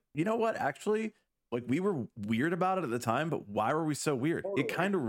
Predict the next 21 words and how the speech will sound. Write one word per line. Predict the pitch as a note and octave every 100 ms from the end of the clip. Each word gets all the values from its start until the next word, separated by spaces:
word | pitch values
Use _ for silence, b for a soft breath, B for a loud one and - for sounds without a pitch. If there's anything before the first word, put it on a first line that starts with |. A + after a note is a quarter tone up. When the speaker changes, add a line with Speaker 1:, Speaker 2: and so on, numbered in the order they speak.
| D3+
Speaker 1:
rules. | D#3
Speaker 2:
just | C4 -
Speaker 1:
It's | B2 B3
kinda | C4 F3+ F3+
Speaker 2:
context. | G2+
Speaker 1:
cool. | F3 A2+
Speaker 2:
It's | A2 -
totally | - E3 F3+
context, | E3+ D3 C#3+ D3+ - D3
Speaker 1:
Yeah. | G3+ C3+
Speaker 2:
you | -
know, | B2+ C3 C3
like, | B2 B2 _ _ _ -
those | E3 D3
records | C#3 D3+ D#3 F3 C3
that, | C#3+ A2+
like, | A#2 A2+ A2+ -
the |
Get | G#2 G#2+ A#2+
Up | C#3 -
Kids, | - C3+ B2+ B2 B2 A2+ A2+ -